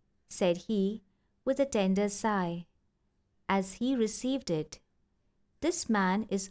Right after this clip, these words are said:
almost too gallant to be in love," thought Emma. "I should say so, but I suppose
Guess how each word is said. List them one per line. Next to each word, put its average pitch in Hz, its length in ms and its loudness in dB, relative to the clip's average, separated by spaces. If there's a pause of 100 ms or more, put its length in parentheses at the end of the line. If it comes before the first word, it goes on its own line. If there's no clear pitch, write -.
almost 240 580 0
too 285 180 -2
gallant 190 560 0
to 202 80 -2
be 196 200 0
in 208 180 -2
love," 165 240 -6 (800)
thought 190 340 0
Emma. 180 440 -2 (880)
"I 285 140 2
should 285 280 -2
say 185 260 2
so, 190 440 -2 (480)
but 269 120 2
I 285 80 4
suppose 294 760 -2